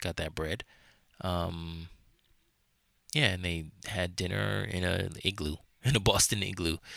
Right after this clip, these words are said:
Uh, like one of those, uh, was it a rooftop? I don't think it was a rooftop, but it was like, it was an igloo to keep warm. Like, then that's cool. I like that. Um, I would, I'd, I'd wanna do that.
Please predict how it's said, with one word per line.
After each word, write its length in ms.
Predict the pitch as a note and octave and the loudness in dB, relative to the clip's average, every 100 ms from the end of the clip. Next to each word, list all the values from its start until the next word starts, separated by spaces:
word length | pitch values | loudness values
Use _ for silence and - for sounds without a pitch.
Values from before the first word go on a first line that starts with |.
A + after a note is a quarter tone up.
| - - - - | -12 -14 -10 -4
Uh, 80 | G2 | -2
like 160 | F2+ | 0
one 140 | G2 G2+ | 0 0
of 60 | |
those, 180 | E2 D#2 | -2 0
uh, 220 | C#2 C2+ - - _ - - - - - - - | -2 -4 -6 -12 _ -12 -10 -10 -12 -18 -6 -2
was 140 | - | 0
it 60 | C#4+ | 0
a 40 | |
rooftop? 460 | D4+ D4 - A#3+ G#2+ | -2 0 0 0 0
I 20 | |
don't 120 | A2 | -2
think 100 | - | -2
it 40 | |
was 120 | C#2+ - | -4 -6
a 40 | |
rooftop, 320 | C2 - - | -4 -4 -4
but 180 | - C#2+ - | -2 -2 2
it 60 | |
was 300 | G#2 G2 G2 | 4 2 2
like, 240 | G2+ G2 - - - - - _ _ _ - - | 0 0 -8 -14 -16 -18 -20 _ _ _ -4 2
it 100 | G#2 | 4
was 160 | G#2+ | 4
an 100 | A#2 | 4
igloo 340 | C#3 F#2 D#2+ D#2 | 2 2 0 0
to 120 | - | 0
keep 300 | - - - | -2 -4 -4
warm. 420 | F#2 G2 G2+ F#2+ | -2 2 4 2
Like, 260 | F2+ E2+ - | 0 -2 -2
then 180 | G2+ G#2 | -2 -2
that's 160 | G#2+ | -2
cool. 220 | - F2 D2+ | 0 0 0
I 100 | D#2+ | 0
like 180 | D#2+ | 0
that. 220 | - - - | -2 -6 -6
Um, 320 | D#2+ D2 C#2+ - | -6 -6 -8 -2
I 60 | |
would, 120 | B2+ - | 0 2
I'd, 300 | C3+ A#2+ - | 0 0 -6
I'd 140 | - | -4
wanna 220 | G2+ E2 | -2 -2
do 120 | - - | -2 -4
that. 200 | - | -4